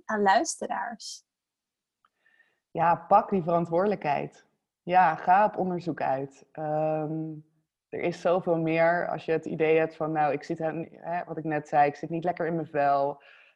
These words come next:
Speaker 2: Eh, het hoeven niet eens echt specifieke klachten te zijn. Maar als je gewoon nieuwsgierig bent naar, eh, hè, en voelt van, nou, er is meer.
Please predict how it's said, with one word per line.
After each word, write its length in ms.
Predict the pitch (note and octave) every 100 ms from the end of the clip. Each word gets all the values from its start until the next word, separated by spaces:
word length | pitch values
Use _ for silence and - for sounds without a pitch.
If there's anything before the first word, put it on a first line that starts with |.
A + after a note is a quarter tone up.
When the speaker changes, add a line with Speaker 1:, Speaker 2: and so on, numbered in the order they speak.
| _
Speaker 2:
Eh, 220 | D#3 D3+
het 160 | E3+ E3+
hoeven 200 | G#3+ G3+
niet 140 | G#3
eens 220 | - F#3+ F3+
echt 200 | - -
specifieke 540 | - D#3+ - E3 D3+
klachten 380 | D#3 D#3 - D3+
te 100 | D3+
zijn. 300 | D3+ C#3+ C#3
Maar 120 | D3
als 120 | D#3 F#3
je 80 |
gewoon 220 | - F3+ F3+
nieuwsgierig 640 | G3+ G3+ A3+ A#3 A3 -
bent 260 | F3+ F3+ F3
naar, 340 | D#3+ D#3 D#3
eh, 440 | D3+ D3 D3 D3 D#3+
hè, 120 | F3+
en 140 | F3 -
voelt 340 | G3 A3+ A3
van, 140 | - F3
nou, 180 | E3 D#3+
er 80 | D#3+
is 360 | D#3+ - _ _ _ _ _
meer. 600 | - F3+ G3 G3+ A3+ G#3+